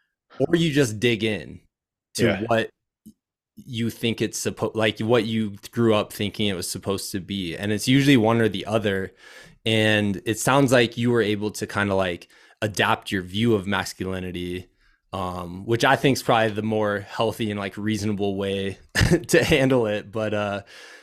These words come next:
Speaker 1: but yeah, can you kinda talk about that? Like, what did you, what did you mean by that? Like, when you were younger, what, what did that mean to you? And, and what does it mean to you now?
Speaker 2: Yeah. So I kinda touched on it a minute ago. Like, my father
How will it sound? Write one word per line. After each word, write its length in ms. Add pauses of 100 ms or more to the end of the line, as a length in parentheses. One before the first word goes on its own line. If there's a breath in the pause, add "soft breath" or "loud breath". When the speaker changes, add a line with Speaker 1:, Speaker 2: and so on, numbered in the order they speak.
(200 loud breath)
Speaker 1:
but 100
yeah, 180
can 180
you 80
kinda 240
talk 260
about 140
that? 100
Like, 180
what 180
did 140
you, 380
what 280
did 140
you 80
mean 220
by 140
that? 160
Like, 180
when 140
you 80
were 240 (340)
younger, 400
what, 320
what 140
did 140
that 220
mean 220
to 140
you? 180
And, 240
and 160
what 120
does 140
it 60
mean 140
to 140
you 60
now? 360 (600)
Speaker 2:
Yeah. 360
So 180
I 60
kinda 220
touched 260
on 60
it 40
a 40
minute 220
ago. 280
Like, 200
my 140
father 540